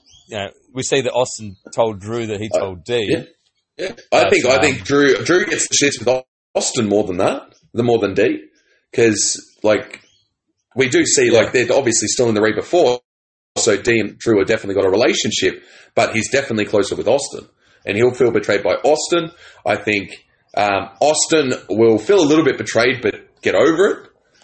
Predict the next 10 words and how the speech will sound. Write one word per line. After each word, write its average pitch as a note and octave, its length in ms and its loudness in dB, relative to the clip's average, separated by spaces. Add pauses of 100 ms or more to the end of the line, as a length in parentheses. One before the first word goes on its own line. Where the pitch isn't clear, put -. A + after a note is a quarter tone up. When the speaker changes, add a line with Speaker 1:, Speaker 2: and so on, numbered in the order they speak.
(380)
Speaker 2:
because G2 720 -2
he F#2 340 -6 (240)
loves F#2 260 0
Dee, A#2+ 400 0
or F2+ 300 2
it, F#2 240 -4
like, G2 160 0 (300)
whether F#2+ 260 -2
that F2+ 220 0
be F2 400 -4